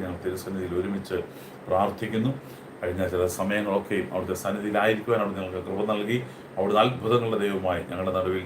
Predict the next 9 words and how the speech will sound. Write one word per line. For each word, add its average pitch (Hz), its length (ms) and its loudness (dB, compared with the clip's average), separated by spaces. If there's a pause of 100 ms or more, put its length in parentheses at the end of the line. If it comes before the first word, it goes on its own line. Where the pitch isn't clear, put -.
(100)
ദൈവപ്രവൃത്തികൾ 95 640 0
വെളിപ്പെടുത്തിയതിനായി 90 840 0
സ്തോത്രം. 85 440 -4 (380)
കർത്താവേ, 95 460 4 (200)
അനേകരിലേക്ക് 101 640 2
ഈ 95 100 -4
ദൈവിക 98 280 0 (100)
സന്ദേശങ്ങൾ 104 560 -4
എത്തുവാൻ, 113 320 4